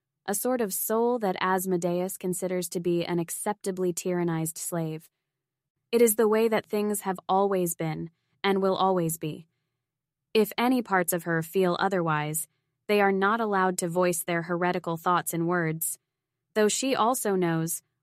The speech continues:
wordlessly, in the back of her mind, that if she's a good enough wizard someday, Cheliax will ask her to sell her soul, and after that, it will be okay to think more freely.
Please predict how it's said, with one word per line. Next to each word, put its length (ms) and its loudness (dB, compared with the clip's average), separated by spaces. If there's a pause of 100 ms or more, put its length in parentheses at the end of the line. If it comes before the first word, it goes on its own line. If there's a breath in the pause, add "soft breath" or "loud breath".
wordlessly, 800 0 (140)
in 80 -2
the 80 0
back 240 2
of 100 -6
her 100 -2
mind, 420 -2 (640)
that 240 2
if 160 -2
she's 280 -4
a 80 2
good 200 0
enough 300 0
wizard 440 0
someday, 680 -2 (420)
Cheliax 580 0
will 140 -2
ask 320 -4
her 180 -4
to 140 -8
sell 300 -2
her 160 -4
soul, 480 -6 (420)
and 120 0
after 280 -2
that, 300 0 (240)
it 120 -2
will 120 -2
be 240 0
okay 340 -4
to 140 -10
think 260 -6
more 160 -6
freely. 500 -12